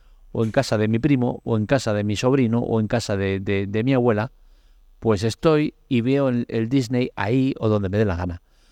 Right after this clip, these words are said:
¿Por qué? Porque llegamos a un punto en el que ya somos bastante mayorcitos y hemos recibido bastantes órdenes a lo largo de nuestra vida como para que alguien encima nos siga condicionando o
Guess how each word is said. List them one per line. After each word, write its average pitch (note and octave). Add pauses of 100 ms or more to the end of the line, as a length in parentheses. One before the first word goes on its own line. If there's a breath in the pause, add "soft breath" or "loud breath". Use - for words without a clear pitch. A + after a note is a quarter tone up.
(340)
¿Por A#2+
qué? B2
Porque A2
llegamos D3+
a E3
un C#3
punto D#3
en C#3+
el A2+
que A#2+
ya A#2+
somos B2
bastante B2+
mayorcitos A2
y G#2+
hemos A2+
recibido G#2+
bastantes G#2+
órdenes F#2+
a F2+
lo F#2
largo A2+
de A2+
nuestra G#2+
vida G#2
como G#2
para F#2
que G#2
alguien G2+
encima G2 (360)
nos G#2
siga G#2 (400)
condicionando G2+
o G#2